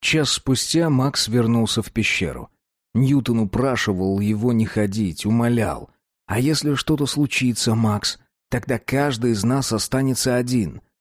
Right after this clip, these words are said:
Макс дождался, пока Ньют уснёт. Это маленькое одолжение он мог себе позволить.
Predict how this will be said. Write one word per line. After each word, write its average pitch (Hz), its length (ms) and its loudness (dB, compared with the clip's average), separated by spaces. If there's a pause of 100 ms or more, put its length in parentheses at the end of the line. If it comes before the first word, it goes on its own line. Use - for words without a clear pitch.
(360)
Макс 123 360 0
дождался, 117 600 0
пока 104 380 -2
Ньют 110 400 0
уснёт. 85 500 -6 (400)
Это 101 200 -2
маленькое 123 460 0
одолжение 110 600 0
он 98 100 2
мог 117 220 0
себе 104 260 0
позволить. 101 680 -2